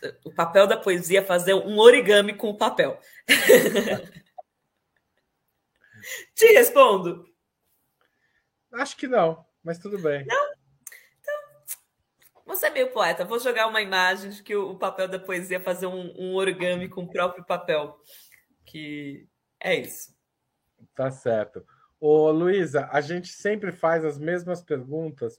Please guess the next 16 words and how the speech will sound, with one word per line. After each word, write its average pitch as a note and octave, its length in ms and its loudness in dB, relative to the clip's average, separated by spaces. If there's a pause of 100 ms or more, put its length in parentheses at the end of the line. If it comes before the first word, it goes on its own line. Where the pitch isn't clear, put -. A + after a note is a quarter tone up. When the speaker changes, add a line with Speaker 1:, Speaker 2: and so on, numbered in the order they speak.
Speaker 2:
pros C3+ 420 -10
nossos C3+ 520 -8
convidados. C#3 1080 -6 (540)
E A2+ 120 -12
a B2 80 -6
gente C#3 360 -12
tem C#3 180 -6
que C3+ 80 -20
fazer C#3 420 -4
isso C3+ 380 -8 (300)
pra C3+ 160 -4
você D#3 420 -2
também, D3+ 480 -4 (580)
né? C#3+ 200 -4
Pra C#3+ 220 -10
manter C3+ 600 -8